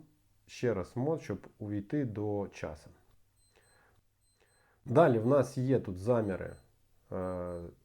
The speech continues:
скільки ми шагов пройшли за день.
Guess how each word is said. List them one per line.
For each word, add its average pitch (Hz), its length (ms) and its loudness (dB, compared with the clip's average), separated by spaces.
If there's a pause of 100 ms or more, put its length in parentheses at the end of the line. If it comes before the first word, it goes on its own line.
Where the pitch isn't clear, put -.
скільки - 580 -4
ми 95 300 -2
шагов 104 440 -4
пройшли 90 540 -6
за 92 140 -6
день. 143 320 0